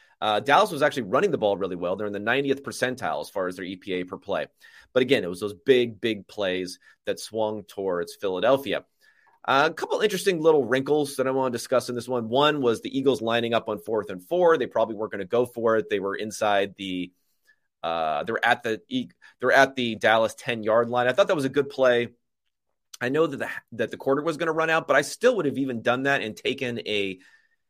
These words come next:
delay of game just to try to get those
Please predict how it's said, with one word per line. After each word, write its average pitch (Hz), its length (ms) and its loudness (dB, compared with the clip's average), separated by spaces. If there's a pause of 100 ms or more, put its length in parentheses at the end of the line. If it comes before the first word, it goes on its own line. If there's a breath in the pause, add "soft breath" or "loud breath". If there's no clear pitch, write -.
(360)
delay 123 300 4
of 104 160 -2
game 123 420 -2 (140)
just 147 340 -2
to 131 300 0
try 131 420 2
to 123 80 2
get 117 220 -2
those 107 220 0